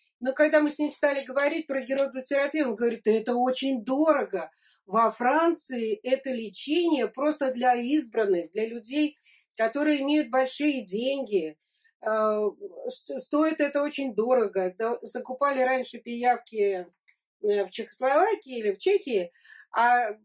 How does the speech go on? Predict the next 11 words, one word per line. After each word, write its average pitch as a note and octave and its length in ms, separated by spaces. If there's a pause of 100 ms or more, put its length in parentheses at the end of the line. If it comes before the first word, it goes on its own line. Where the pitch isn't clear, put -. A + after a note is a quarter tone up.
потом E4+ 320
они D#4 220
решили D4+ 380
сами A#3 600
свои B3+ 380
пиявки G#3+ 480
выращивать, E4 580
но A#3 120
что-то C4 380
дело A3+ 380
идет A#3+ 280